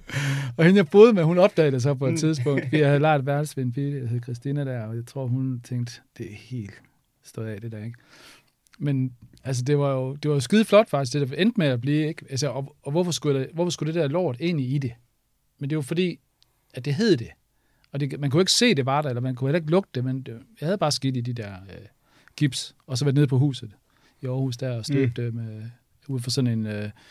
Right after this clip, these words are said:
Speaker 1: Chanel, øh, flaske der, jeg havde lavet en afstøbning af, og så labels på. Øhm, og så havde jeg faktisk, øh,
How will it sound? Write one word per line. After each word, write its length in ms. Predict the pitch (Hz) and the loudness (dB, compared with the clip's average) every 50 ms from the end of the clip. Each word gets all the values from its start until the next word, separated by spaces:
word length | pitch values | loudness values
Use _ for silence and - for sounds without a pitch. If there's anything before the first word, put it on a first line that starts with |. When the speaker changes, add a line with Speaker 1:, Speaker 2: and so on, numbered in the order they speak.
| - - - - - - - - - - _ _ _ _ _ 147 123 | -20 -20 -20 -20 -20 -20 -20 -20 -20 -20 _ _ _ _ _ -10 -10
Speaker 1:
Chanel, 480 | 120 - - 131 135 135 131 139 139 143 - - - | -6 -4 -2 -2 0 0 0 0 0 -2 -6 -10 -8
øh, 360 | 131 120 120 120 117 120 120 | -4 -4 -2 -2 -4 -4 -6
flaske 400 | 120 - 131 123 131 135 - 127 | -4 -2 -2 -2 -2 -2 -4 -4
der, 100 | 127 120 | -4 -4
jeg 120 | 117 113 | -4 -2
havde 100 | 113 123 123 | -2 -2 -2
lavet 180 | 123 123 123 | -2 -4 -4
en 60 | 120 | -4
afstøbning 520 | 120 131 131 120 - 127 120 117 113 113 113 | -4 -4 -4 -4 -4 -6 -6 -4 -8 -8 -8
af, 120 | 110 107 | -8 -10
og 60 | 113 | -12
så 220 | - - 123 127 123 120 _ _ _ | -8 -6 -6 -6 -6 -8 _ _ _
labels 400 | 202 139 135 135 135 131 120 120 _ | -4 -2 0 0 -2 -2 -8 -12 _
på. 200 | - 123 123 120 - _ _ _ _ _ _ - - _ _ _ _ _ _ _ | -10 -12 -12 -12 -14 _ _ _ _ _ _ -20 -20 _ _ _ _ _ _ _
Øhm, 500 | 127 123 120 120 113 113 113 110 107 104 _ _ _ _ _ | -8 -6 -6 -6 -6 -8 -10 -12 -14 -16 _ _ _ _ _
og 100 | - 123 | -6 -2
så 80 | 120 160 | 2 2
havde 60 | 160 | 2
jeg 80 | 147 123 | 2 2
faktisk, 600 | - 151 160 156 - 139 120 120 - _ - 127 | 0 -2 -2 -2 -4 -6 -6 -6 -8 _ -8 -8
øh, 340 | 120 120 120 120 123 123 | -6 -6 -6 -8 -8 -10